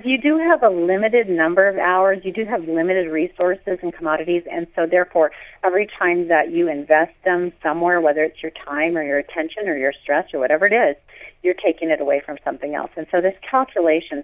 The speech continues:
step is really important. And then the next one is D for delegate or do. And this one actually, Sherry, a lot of small business owners, I, I really spend a lot of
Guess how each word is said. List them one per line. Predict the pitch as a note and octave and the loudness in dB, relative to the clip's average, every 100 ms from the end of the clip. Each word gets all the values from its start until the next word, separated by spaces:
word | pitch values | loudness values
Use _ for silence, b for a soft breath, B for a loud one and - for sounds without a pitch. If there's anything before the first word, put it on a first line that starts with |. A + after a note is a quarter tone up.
| _ | _
step | D3+ C#3 | -4 -2
is | - - | -6 -8
really | E3 D#3 D#3 C#3+ | -2 0 0 -2
important. | C#3+ - D3 - D3 - B B B B | -10 0 0 0 -12 -14 B B B B
And | G#3+ A#3 | -2 0
then | B3+ | 2
the | |
next | A3 A#3 - - | 2 2 0 -10
one | C#4+ A3 | 0 2
is | E3+ E3 E3 | 2 0 -2
D | G3 A3+ A#3 | -2 -2 0
for | F#3 | 0
delegate | F3 E3+ F#3 A3+ G#3 A3 C4+ - - _ - | 2 4 4 4 4 2 2 -4 -20 _ 2
or | F#3 | 2
do. | D#3+ F#3+ E3 B B B | 4 2 0 B B B
And | B3 C4 | 0 2
this | F#4 A#4+ A4 | 2 2 2
one | G4+ A3+ | 2 2
actually, | F#3+ G#3+ - C4+ A#3+ | 2 2 0 -8 0
Sherry, | G#3+ G3+ G3+ - | 4 4 2 0
a | |
lot | F3 F3+ G#3+ D4 | -2 4 4 4
of | F#4+ - | 0 -2
small | G#3+ G3 | 0 2
business | F#3+ F#3+ F#3+ - | 2 0 -2 0
owners, | D#3+ D#3+ D#3 D#3 - _ - | 0 2 0 -2 -8 _ -8
I, | E3+ A#3 - - - | -2 -2 -4 -20 0
I | G3 | 0
really | F#3 G3 C4 E4 F4 | 2 2 4 4 0
spend | - G#3+ A3 | 0 0 2
a | |
lot | F3+ | 2
of | E3+ | 2